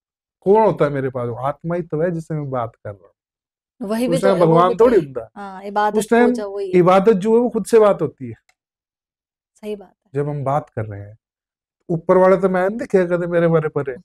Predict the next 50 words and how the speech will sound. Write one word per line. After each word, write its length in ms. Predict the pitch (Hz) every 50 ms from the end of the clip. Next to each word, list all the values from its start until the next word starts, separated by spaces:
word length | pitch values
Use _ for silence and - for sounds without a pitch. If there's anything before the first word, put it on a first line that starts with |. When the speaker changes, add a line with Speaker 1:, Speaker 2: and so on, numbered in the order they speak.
| _ 269
Speaker 2:
<laughs> 280 | 269 - - 262 - _ _ _ _ _ -
Speaker 1:
तो 220 | 214 - _ - 208
उसकी, 480 | 196 - - _ - 208 208 208 208 - - -
आ, 100 | 160 160
उसका 320 | - 165 165 - - 165
आंसर 340 | 156 160 156 151 - 170 170
भी 100 | 175 165
हम 160 | 151 135 131
खुद 280 | - _ - 151 131 147
ही 60 | 143
देते 300 | 127 117 107 - - 104
हैं 80 | 101
फिर 180 | 101 _ - 98
ना। 160 | _ _ 151
बोला 240 | 156 _ - 156 180
ना, 80 | 202 214
Speaker 2:
बिल्कुल। 180 | 208 196 202
Speaker 1:
वही 60 | 208
तो 200 | 208 208 196 175
इबादत 460 | 151 143 139 147 156 151 170 165 - 160
कर, 220 | - 165 165 156
इबादत 460 | 156 147 147 143 139 139 156 147 -
कर, 380 | - - 139 135 143 139 143 131
करन 360 | - - 131 135 139 139 135
दे 80 | 139 139
नाल 240 | 135 127 123 123
गल 260 | 123 120 127 127 127 123
बनदी 400 | 120 123 123 120 117 117 120 113
है। 220 | 113 110 110 120 _ _ _ _ _ _ _ _ _ _ _ -
आज 200 | 131 135 131 135
नहीं 180 | 135 135 139 131
तो 140 | 135 - 131
कल 200 | - 135 131 131
बनदी 300 | 123 127 123 120 120 135
है, 80 | 139
वही 180 | 143 156 175 175
वाली 200 | 165 151 147 139
बात 220 | 131 131 123 117 _ _ -
है 60 | 247
ना। 80 | 254 254
Speaker 2:
हम्म। 520 | 254 254 247 240 240 233 220 214 202 196 _ _ _ _ _ _ _ -
Speaker 1:
अपना 240 | 196 220 247 247 240
मन 160 | 247 247 233
साफ 240 | 202 214 208 190 170 160
रखो, 380 | 156 - - 147 143 131 135
बस 100 | 127 120 - - 135
गलत 220 | 139 156 151 156
काम 220 | 151 147 147 143
से 120 | 135 147 139
डरो। 320 | 127 127 147 165 143 -